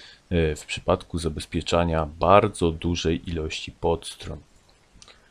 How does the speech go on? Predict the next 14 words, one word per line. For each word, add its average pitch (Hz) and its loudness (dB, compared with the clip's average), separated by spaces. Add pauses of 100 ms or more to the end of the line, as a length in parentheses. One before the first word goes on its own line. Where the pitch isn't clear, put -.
(260)
Spróbujmy 131 2
sobie 82 -4
zrobić 90 0
to 82 -8
może 80 -6
trochę 95 -2
inaczej 85 0
poprzez - -2 (180)
ustalenie 80 0
ogólnej 98 2
zasady 85 -2 (440)
zabezpieczającej 82 0
naszą 87 -2
podstronę. 80 -4